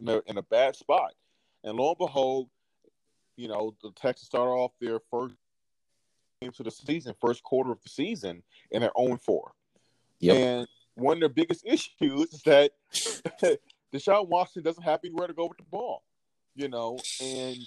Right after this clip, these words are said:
Speaker 1: you know, it, it, it all goes back to Bill O'Brien. And also, I think it was a report that, uh, courtesy of E S P N, that came out that apparently, uh,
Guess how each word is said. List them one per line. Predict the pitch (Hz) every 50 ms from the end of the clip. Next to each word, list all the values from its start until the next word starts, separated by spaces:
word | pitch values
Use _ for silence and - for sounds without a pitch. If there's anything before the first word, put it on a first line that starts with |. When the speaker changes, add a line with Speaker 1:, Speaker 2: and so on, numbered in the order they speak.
| - - - _ _ _ _ _
Speaker 1:
you | - 151 165
know, | 135 120 127 131
it, | 135 143 135 -
it, | 143 139 - 143
it | 160
all | 165 165 156
goes | 151 156 151 143 - _ _
back | 139 135 -
to | 117
Bill | 107 123 117 113
O'Brien. | 113 107 98 127 139 143 143 143 139 143 143
And | 131 123
also, | 131 147 165 - - 147 135 131 127 123
I | 117
think | - 123 123
it | 127
was | 120 -
a | - _
report | _ _ 143 135 123 123 - _ _ _ _ _ _ _ _ _ _ _ _
that, | 139 131 127 - - _ - 104
uh, | 113 113 110 107 98 - _
courtesy | - 156 147 143 - 135
of | 113 -
E | 131 127
S | 117 -
P | - 131 131 147
N, | 151 147 131 120 117 117 _ _
that | 117 113 -
came | - 147 147 143 131
out | 139 151 160 135 127 - _ _ _ _ _ _ _ _ _ _ _ _ _ _ _ - - _ -
that | - 123 123 - 123 127 120
apparently, | 120 - 143 147 151 147 135 131 127 127 127 123 - _ _ _ _ _ _ _ -
uh, | 110 113 110 107 104 104 101 101 101 95